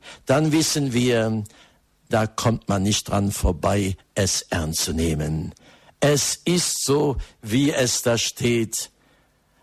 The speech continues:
Es ist eine frohe Botschaft, die uns geschenkt ist vom Himmel. Liebe Freunde, ich möchte dir jetzt ans Herz legen,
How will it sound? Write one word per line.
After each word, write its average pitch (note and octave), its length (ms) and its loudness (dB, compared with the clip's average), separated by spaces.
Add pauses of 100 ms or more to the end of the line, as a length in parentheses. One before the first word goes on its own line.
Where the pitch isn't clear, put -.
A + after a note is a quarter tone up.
(120)
Es A#2 240 2
ist - 340 -2
eine G2 260 0
frohe C3 560 0
Botschaft, G#2 760 -2 (280)
die A2 140 0
uns G#2 360 0
geschenkt A2 720 0
ist - 360 -2
vom G#2+ 240 2
Himmel. D#2 480 0 (760)
Liebe C3+ 400 2
Freunde, F#2 720 -4 (2000)
ich A#2 280 -2
möchte A#2 460 0
dir G#2 180 0
jetzt G#2 400 -4
ans F#2+ 280 -4
Herz F#2 320 -2
legen, F2 480 -6